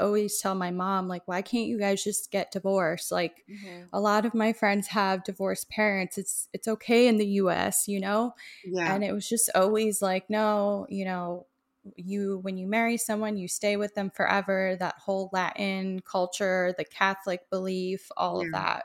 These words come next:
Speaker 1: eh, you know, enveloped into one. And it was just anger. And we had to actually drive over this, a very popular bridge in Florida called Sunshine Skyway Bridge.
Speaker 2: Mm.
Speaker 1: And it's a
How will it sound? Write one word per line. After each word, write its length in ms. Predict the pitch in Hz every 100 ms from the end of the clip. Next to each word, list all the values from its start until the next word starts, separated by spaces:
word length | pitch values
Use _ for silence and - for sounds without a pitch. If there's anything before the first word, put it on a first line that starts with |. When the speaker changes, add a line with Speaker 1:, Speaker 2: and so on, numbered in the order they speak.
| -
Speaker 1:
eh, 120 | 202 -
you 160 | 214 190
know, 220 | 185 180 190
enveloped 500 | 190 180 170 180 190
into 260 | 190 -
one. 420 | 180 180 175 175 - _ - - _ _ _ _
And 600 | 180 180 175 180 180 180 _ _
it 120 | 196
was 180 | 185 196
just 220 | 208 - -
anger. 540 | 190 196 185 160 - -
And 400 | 196 190 185 180
we 300 | 190 196 196 202
had 220 | 214 208
to 180 | 196 -
actually 680 | 190 - 196 190 92 - -
drive 360 | 190 196 180 -
over 300 | 190 185 185
this, 440 | 180 180 175 - -
a 80 | 170
very 240 | 185 185 180
popular 580 | - 185 - 185 175
bridge 340 | 175 165 175 -
in 140 | 180
Florida 400 | - 185 175 175
called 560 | 175 190 170 170 175 -
Sunshine 500 | - 202 185 - 175
Skyway 540 | 180 - 233 247 196 190
Bridge. 500 | 175 175 180 175 - - - - - -
Speaker 2:
Mm. 180 | 196 185
Speaker 1:
And 440 | 196 190 190 190 -
it's 340 | 190 - - 190
a 180 | 202